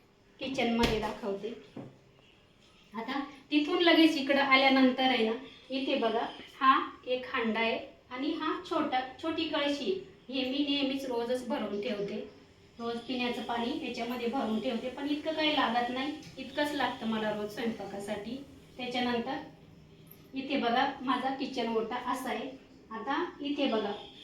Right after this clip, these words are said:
हा ओटा मी बनवून घेतलेला आहे इतका या साईडचा. आता पहिले इकडच्या साईडचाच होता, आता ते तुम्हाला नंतर सांगते मी पुढे.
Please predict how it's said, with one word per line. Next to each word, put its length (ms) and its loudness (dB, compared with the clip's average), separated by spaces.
हा 320 4
ओटा 320 4
मी 180 6
बनवून 360 8
घेतलेला 460 6
आहे 140 0
इतका 420 -6
या 120 6
साईडचा. 560 2
आता 160 -8
पहिले 340 2
इकडच्या 680 0
साईडचाच 460 0
होता, 240 -4
आता 220 -8
ते 120 -2
तुम्हाला 280 4
नंतर 340 8
सांगते 440 0
मी 240 0
पुढे. 280 -2